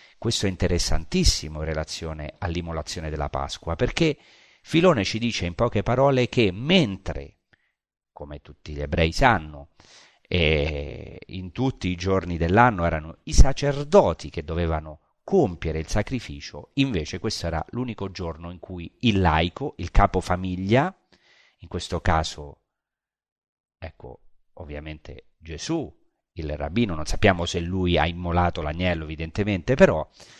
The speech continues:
ecco, la cosa importante è che ognuno era elevato in qualche modo a sacerdote, perché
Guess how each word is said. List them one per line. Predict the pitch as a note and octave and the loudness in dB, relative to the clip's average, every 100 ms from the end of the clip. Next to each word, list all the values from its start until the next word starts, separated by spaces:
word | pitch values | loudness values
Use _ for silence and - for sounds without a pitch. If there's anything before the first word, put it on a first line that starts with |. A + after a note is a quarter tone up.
| - - | -20 -8
ecco, | - G#2+ - G2 F#2 | 0 0 0 -4 -2
la | A2 G2+ | 2 4
cosa | C#3+ - | 6 4
importante | F2+ G2+ - - - D2 D2 - E2 | 2 -2 -6 -2 -2 -2 -6 -8 -6
è | - G#2 | -6 -10
che | - A#2 | -4 -4
ognuno | A#2 G2+ D#2+ D2+ D2+ - | -4 -10 -14 -16 -18 -8
era | - G2 F2 F2 - | 0 2 2 -2 -8
elevato | - A2+ A#2+ A2+ D2+ C#2 D#2+ | 0 2 2 0 -4 -6 -10
in | E2+ | -10
qualche | - G2+ - D2+ | -6 -6 -6 -14
modo | C#2+ C2+ - D#2 D#2+ _ _ | -14 -18 -18 -18 -20 _ _
a | F#2+ | -6
sacerdote, | F#2 F2+ - A#2 G#2+ F#2 F#2 | -4 -4 -4 -4 -2 -2 -2
perché | F2+ - A#2 | -6 -2 -2